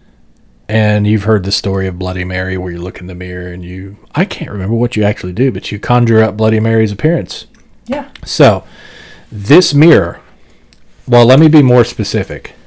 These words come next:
Speaker 1: This frame that's right here, minus the mirror that's inside of it. So the frame itself is an original part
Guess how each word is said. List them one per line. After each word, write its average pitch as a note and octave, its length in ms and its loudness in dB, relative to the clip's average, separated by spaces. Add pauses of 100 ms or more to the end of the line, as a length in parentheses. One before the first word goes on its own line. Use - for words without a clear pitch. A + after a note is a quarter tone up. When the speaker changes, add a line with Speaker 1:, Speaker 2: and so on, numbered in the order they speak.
(240)
Speaker 1:
This A#2+ 300 0
frame A#2+ 520 2 (1600)
that's G2 400 -2
right G#2+ 200 2
here, G#2+ 380 0 (920)
minus C3 480 4
the A2+ 100 -2
mirror A2+ 420 4
that's G#2 220 -2
inside G#2 400 -2
of F2 140 -8
it. - 200 -12 (260)
So A#2 200 0
the F#2+ 100 -2
frame B2+ 440 2
itself - 720 -2 (140)
is G#2 200 -6
an G2 80 -6
original G#2 600 -2
part G2 520 -2